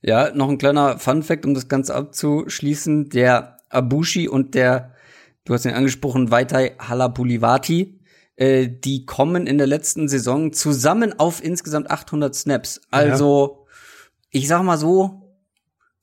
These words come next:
Speaker 1: Erfahrung, Spielpraxis,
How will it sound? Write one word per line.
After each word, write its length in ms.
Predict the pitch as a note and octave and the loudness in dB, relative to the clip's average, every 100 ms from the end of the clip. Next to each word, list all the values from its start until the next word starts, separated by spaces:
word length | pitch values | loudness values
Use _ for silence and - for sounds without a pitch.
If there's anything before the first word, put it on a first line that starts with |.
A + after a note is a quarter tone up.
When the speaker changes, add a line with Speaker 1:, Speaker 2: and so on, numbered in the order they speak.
| - - - - - - _ _ _ _ | -20 -20 -20 -20 -20 -20 _ _ _ _
Speaker 1:
Erfahrung, 800 | C3+ B2+ C#3 E3 F3 F#3 F#3+ - - | -4 0 2 4 2 0 -4 -12 -16
Spielpraxis, 1000 | - E3+ F3 E3 D#3+ - F3 E3+ - | -8 -2 -2 0 -2 -2 -4 -6 -10